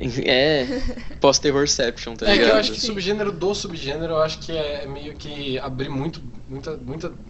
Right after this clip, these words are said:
Speaker 3: branch, eu esqueci o nome em português. Mas é tipo você abrir demais, assim, a árvore genealógica. Você pode meio que podar um pouquinho e transformar só num subgênero, se você quiser.
Speaker 2: Uhum.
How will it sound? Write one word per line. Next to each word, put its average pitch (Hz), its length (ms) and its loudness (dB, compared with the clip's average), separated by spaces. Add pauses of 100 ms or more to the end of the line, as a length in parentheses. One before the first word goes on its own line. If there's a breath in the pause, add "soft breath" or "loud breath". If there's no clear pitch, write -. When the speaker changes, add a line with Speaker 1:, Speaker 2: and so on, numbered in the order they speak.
(280)
Speaker 3:
branch, 113 480 -6
eu 110 80 -10
esqueci - 300 -10
o - 20 -8
nome 110 160 -10
em 104 40 -14
português. - 440 -14 (420 loud breath)
Mas 143 140 0
é 160 80 4
tipo - 180 -8
você 160 300 0
abrir 160 260 0
demais, 160 400 0
assim, 135 240 -6
a 131 80 -2
árvore 127 280 -2
genealógica. 131 520 -2
Você - 120 -8
pode 139 340 -8
meio 135 180 -4
que - 80 -14
podar 131 360 -2
um 117 100 -6
pouquinho 120 400 -8
e 135 40 -8
transformar 139 440 -10
só 135 160 -8
num 135 100 -8
subgênero, 151 480 -10
se - 100 -10
você - 200 -8
quiser. - 340 -8
Speaker 2:
Uhum. 269 400 -10